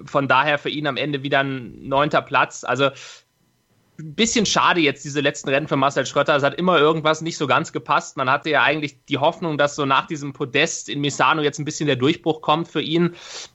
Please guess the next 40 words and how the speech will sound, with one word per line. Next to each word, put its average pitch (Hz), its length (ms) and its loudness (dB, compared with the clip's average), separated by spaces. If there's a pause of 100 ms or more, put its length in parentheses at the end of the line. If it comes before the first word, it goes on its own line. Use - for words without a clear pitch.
Hat - 220 -2
er 135 80 2
leider 160 300 4
nicht 156 160 -4
ganz 156 180 0
bestätigen 127 460 -6
können 127 180 -2
jetzt 127 140 -2
auf 123 60 -4
dieser 123 240 2
Asientour. 131 500 0
Mal 131 160 2
schauen, 143 240 2
wie - 20 -4
es 139 80 -8
in 143 80 -8
Valencia 131 380 0
läuft. 120 320 0 (320)
Ähm, 135 360 2
und 143 140 0
interessant 160 440 0
übrigens 185 300 -2
jetzt 180 280 -4
nochmal 151 380 2
auf 143 100 -4
dieses 139 220 -8
Thema 160 260 0
zurückzukommen, 156 680 -2
Bagnaia, 139 440 2
Oliveira, 143 480 0
die 143 80 -4
ja 139 100 2
beide 131 240 2
in 139 80 -4
die 135 80 -4
Moto 143 240 -6
G 127 100 -10
P 175 200 -2
aufsteigen. 123 560 0 (320)
Ähm, 143 460 0